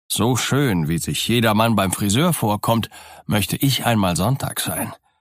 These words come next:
Freilich, beim Schneider sind wir nicht eigentlich schön, da sind wir nachdenklich. Hier sind die drei Spiegel, einer für vorn und die beiden anderen für die Seiten und gegebenenfalls für das Revers.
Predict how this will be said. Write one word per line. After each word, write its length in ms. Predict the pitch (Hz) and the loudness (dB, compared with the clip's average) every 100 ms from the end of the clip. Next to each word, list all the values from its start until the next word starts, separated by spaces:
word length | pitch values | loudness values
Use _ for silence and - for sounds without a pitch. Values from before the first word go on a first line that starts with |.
| _ _ _ _ _ _ _ _ _ _ _ _ - | _ _ _ _ _ _ _ _ _ _ _ _ -2
Freilich, 540 | 104 107 151 - - | 2 2 0 -2 -2
beim 260 | 113 110 104 | 2 2 2
Schneider 760 | - - 180 180 101 71 113 120 | 0 0 2 2 0 0 0 0
sind 320 | 127 135 123 | 0 0 0
wir 260 | 131 131 | 0 2
nicht 400 | 127 170 - - | 2 2 -2 -2
eigentlich 480 | 127 131 113 117 - | 0 2 2 0 -2
schön, 480 | - 139 156 180 175 | 0 2 2 2 2
da 320 | 135 143 139 - - - - | 2 2 2 -2 -12 -20 -16
sind 280 | - 120 117 | -4 -2 0
wir 120 | 123 | 0
nachdenklich. 880 | 92 65 - - - - - - - _ _ _ _ _ _ _ _ _ _ _ _ _ | 2 0 -2 -4 -6 -8 -8 -10 -12 _ _ _ _ _ _ _ _ _ _ _ _ _
Hier 200 | 87 98 | 0 2
sind 220 | 95 104 95 | 2 0 0
die 80 | |
drei 240 | 104 117 123 | 2 2 2
Spiegel, 540 | - 151 123 73 60 | 2 2 2 0 -2
einer 260 | - 95 90 | 0 0 0
für 140 | 104 | -2
vorn 560 | 98 131 120 139 190 190 | 0 4 4 4 4 2
und 160 | 160 | 2
die 100 | 139 | 0
beiden 300 | 123 123 120 | 2 2 2
anderen 400 | 104 117 120 113 | 2 2 4 2
für 100 | 107 | 2
die 140 | 104 104 | 2 2
Seiten 480 | 113 120 165 196 175 | 4 2 2 2 2
und 180 | 139 | 2
gegebenenfalls 800 | 139 120 143 139 135 131 117 117 | 0 2 2 2 0 0 0 0
für 100 | - | -2
das 220 | 123 123 | -2 0
Revers. 520 | 147 131 113 85 69 | 0 2 2 0 -4